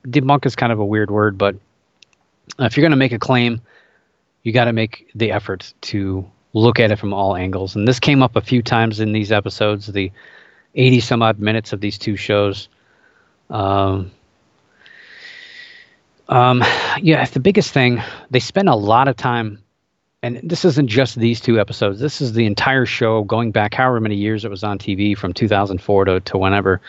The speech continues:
and all the other T V shows on ghosts. Everyone spends so much time asking questions out loud to purported ghosts, uh, many of which seem to fit the definition of a haunting.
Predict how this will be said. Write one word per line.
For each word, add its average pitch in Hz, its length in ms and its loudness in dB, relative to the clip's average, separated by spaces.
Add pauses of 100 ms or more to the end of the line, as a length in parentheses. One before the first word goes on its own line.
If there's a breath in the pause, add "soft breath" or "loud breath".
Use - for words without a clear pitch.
(340 loud breath)
and 113 120 4
all 131 100 6
the 131 100 6
other 120 140 4
T 117 160 0
V 107 120 0
shows 104 280 -2
on 98 160 -4
ghosts. 95 320 -2
Everyone 185 320 4
spends 117 340 -4
so 160 180 0
much 160 200 0
time 113 380 0 (720)
asking 135 340 0
questions 123 440 -2
out 113 240 0
loud 104 420 0 (840)
to - 160 -4
purported 110 540 -2
ghosts, - 640 -4 (360 soft breath)
uh, 110 100 2
many 151 260 4
of 117 160 2
which 98 360 -2 (100)
seem 147 320 -2
to 117 100 -4
fit - 180 -2
the 120 80 -2
definition 113 600 0
of 104 100 -6
a 101 60 0
haunting. 143 580 0